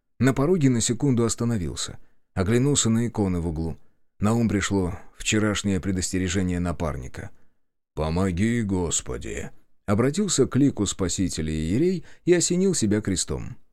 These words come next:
«На тебя, милостивца, уповаем». В четверть двенадцатого он подобрал Гека. В полночь — малую. Еще через четверть часа — прапора.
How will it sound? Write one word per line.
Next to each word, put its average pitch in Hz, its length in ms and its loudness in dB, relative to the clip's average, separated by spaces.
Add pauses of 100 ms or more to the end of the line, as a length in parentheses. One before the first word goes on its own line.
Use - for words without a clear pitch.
(240)
«На 85 160 -4
тебя, 101 560 0
милостивца, 92 1200 -2 (280)
уповаем». 69 1000 -4 (560)
В - 80 -14
четверть 101 380 2
двенадцатого 107 580 2
он 110 160 4
подобрал 92 460 0
Гека. 78 380 -6 (260)
В - 140 -12
полночь — 104 440 2
малую. 71 480 -2 (220)
Еще 104 400 2
через 120 260 0
четверть 123 460 0
часа — 120 400 -2 (240)
прапора. - 560 -4